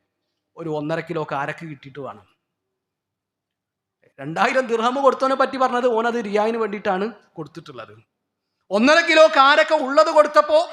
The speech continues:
ആ സ്വഹാബിയെ പറ്റിയിട്ട് പറഞ്ഞത് എന്താണ്? "അള്ളാഹ്ക്ക് ഇപ്പൊ ഇതിന്റെ ആവശ്യമില്ല, അള്ളാഹുവിനും അള്ളാഹുവിന്റെ റസൂലിനും ഈ കാരക്കന്റെ ആവശ്യമില്ല." അപ്പൊ അത് മുനാഫിക്കുകളുടെ ഒരു ഏർപ്പാടാണ്.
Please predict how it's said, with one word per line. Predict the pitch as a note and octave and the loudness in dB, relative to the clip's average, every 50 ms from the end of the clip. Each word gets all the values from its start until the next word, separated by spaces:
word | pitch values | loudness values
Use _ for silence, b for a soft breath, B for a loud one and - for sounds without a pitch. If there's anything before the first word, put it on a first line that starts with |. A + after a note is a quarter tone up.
| - - - | -12 -2 2
ആ | G#3 A#3+ D4+ | 4 4 4
സ്വഹാബിയെ | D#4 C#4+ B3+ C4+ D4 D4+ D4+ D#4 D#4 | 4 2 0 0 0 0 0 -2 -4
പറ്റിയിട്ട് | D4+ D4+ D4+ D4+ D4+ | -4 -6 -6 -6 -4
പറഞ്ഞത് | D4+ D4 C#4+ C#4+ D4 D4 C#4+ | -4 -4 -4 -4 -4 -6 -6
എന്താണ്? | C#4 C4+ C#4 C#4+ D4 E4 A4+ - - - - - - _ _ _ _ _ _ _ _ _ _ _ - - - - - - - - - _ _ _ - | -4 -2 -2 -2 -2 -2 -6 -12 -16 -20 -20 -20 -20 _ _ _ _ _ _ _ _ _ _ _ -20 -20 -20 -20 -20 -20 -20 -20 -20 _ _ _ -14
"അള്ളാഹ്ക്ക് | E3 E3 F3+ G3 G3+ G3+ | -10 -2 -2 -2 -2 -2
ഇപ്പൊ | G#3+ G#3+ | -6 -10
ഇതിന്റെ | G#3+ G#3+ G#3+ G#3 | -8 -2 -2 0
ആവശ്യമില്ല, | G3+ G3+ G3 - G#3 G3+ F#3+ D#3+ | 0 -2 -4 -8 -8 -6 -4 -4
അള്ളാഹുവിനും | C#3 A#2 - - D#3+ E3 F#3+ G#3 G#3+ A3 B3 B3+ B3 | -4 -4 -8 -10 -8 -2 0 0 0 0 -2 -2 -4
അള്ളാഹുവിന്റെ | A#3 A3+ A#3 A#3 A#3 - B3 | -2 2 2 2 2 2 -2
റസൂലിനും | A#3+ A#3 - A#3+ B3 A#3+ A#3+ B3+ C4+ E4 - - - _ | -4 -6 -8 -8 -10 -6 -4 -4 -4 -4 -8 -14 -20 _
ഈ | F#3+ G3 G3 - | -14 -14 -8 -4
കാരക്കന്റെ | G3 F3+ G3 G#3+ G3+ - A3+ A3 A3 A#3+ C4 - - - _ _ _ - | -2 -2 -2 -4 -6 -8 -8 -6 -4 -4 -4 -4 -8 -16 _ _ _ -8
ആവശ്യമില്ല." | C#3+ D3+ E3 F3 F3+ F3 F3+ - - - F3+ E3 D#3 C#3 B2+ B2+ B2 A#2 G#2+ G2 - - _ _ _ _ _ _ _ _ _ _ _ _ _ _ _ - | -6 -4 -2 -2 -2 -2 -4 -6 -8 -8 -8 -8 -8 -10 -10 -8 -6 -6 -6 -8 -10 -18 _ _ _ _ _ _ _ _ _ _ _ _ _ _ _ -2
അപ്പൊ | - A3+ | 0 0
അത് | C4 D#4 | 0 0
മുനാഫിക്കുകളുടെ | D#4 C#4 A#3+ A#3 B3 B3+ C4 C4+ C4 C4 B3+ A#3+ - B3+ B3+ B3+ B3 B3 | -2 -4 -4 -2 0 0 2 2 0 0 -4 -8 -8 -8 -6 -4 -2 -2
ഒരു | A#3+ A3 | 0 0
ഏർപ്പാടാണ്. | F#3+ F3+ F3+ E3+ D3+ - - F3+ E3 D3 C#3 A#2+ - | 0 -2 -4 -4 -8 -6 -4 -2 -2 -2 -4 -6 -8